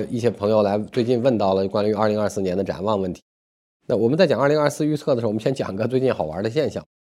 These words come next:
因为我们之前说新疆和东北会复兴，当然新疆已经在旅游上热过了，但是比较出乎意料的是，东北振兴这件事儿的第一个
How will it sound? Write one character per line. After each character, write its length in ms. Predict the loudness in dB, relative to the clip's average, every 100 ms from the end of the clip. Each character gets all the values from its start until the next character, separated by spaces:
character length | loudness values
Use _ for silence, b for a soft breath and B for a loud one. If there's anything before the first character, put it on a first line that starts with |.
| _
因 100 | 2
为 60 | 4
我 100 | 6
们 80 | 2
之 120 | -2
前 220 | 0 0
说 320 | 2 0 0 -2
新 200 | -4 0
疆 160 | 0 2
和 80 | 2
东 160 | 2
北 140 | 0 0
会 160 | -2
复 160 | -2 -2
兴， 220 | -2 -6 -10 _ _ _
当 120 | 0
然 60 | 2
新 120 | 2
疆 200 | 2 2
已 100 | 2
经 340 | 0 -2 -4 -8 -2
在 140 | 0
旅 100 | 0
游 140 | -2
上 120 | 0 2
热 160 | 2
过 140 | 0 -6
了， 60 | -14 _ _ _ _ _
但 100 | -4
是 60 | 0
比 60 |
较 100 | 0
出 180 | 0 0
乎 120 | 0
意 100 | 2
料 180 | 4 4
的 80 | 2
是， 140 | 0
东 220 | 2 2
北 180 | 2 0
振 220 | 2 2
兴 200 | 2 0
这 100 | 0
件 220 | 0 -2 0
事 100 | 0
儿 140 | 0
的 180 | -2 -4
第 300 | -4 -2 -2
一 60 |
个 360 | 0 0 0